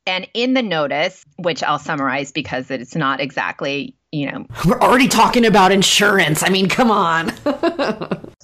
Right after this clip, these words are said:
Speaker 1: Exhilarating reading. You know, even the nerd in me is like, "This is a little much." The agency said that the state's requirement violates federal law,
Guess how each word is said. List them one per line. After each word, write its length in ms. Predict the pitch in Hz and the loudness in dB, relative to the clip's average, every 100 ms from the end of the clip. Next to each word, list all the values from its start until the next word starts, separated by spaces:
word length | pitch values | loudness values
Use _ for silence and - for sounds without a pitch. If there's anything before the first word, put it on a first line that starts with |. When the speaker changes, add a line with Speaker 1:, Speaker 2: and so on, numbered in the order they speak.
| - | -6
Speaker 1:
Exhilarating 800 | 254 - 262 269 269 269 269 262 | -6 -2 0 2 4 2 0 -2
reading. 600 | 247 220 190 180 185 185 - | -4 -2 -2 -2 -4 -8 -12
You 160 | 208 208 | -10 -4
know, 200 | 196 208 | -4 -2
even 240 | 233 277 | -2 -2
the 60 | 294 | 0
nerd 280 | 269 254 247 | 0 2 0
in 120 | 226 | -2
me 140 | 196 | -2
is 140 | 190 170 | -4 -2
like, 260 | 185 180 | -4 -4
"This 200 | 165 160 | -4 -10
is 100 | 170 | -10
a 60 | 170 | -10
little 280 | 160 160 156 | -8 -4 -4
much." 380 | 147 147 - - - - - - | -4 -6 -10 -18 -20 -20 -16 -8
The 120 | 226 | -4
agency 500 | 214 247 302 294 302 | -4 -4 -6 -4 -4
said 320 | - 185 180 | -2 -2 -2
that 100 | 175 | -6
the 60 | 175 | -10
state's 340 | - 190 196 | -4 -4 -2
requirement 540 | 165 - 170 165 170 131 | -6 -2 -2 -2 -6 -4
violates 480 | 165 170 175 135 | -2 -2 -4 -6
federal 440 | - 185 185 214 214 | -6 -6 -4 -6 -2
law, 480 | 160 151 143 143 | 2 2 2 0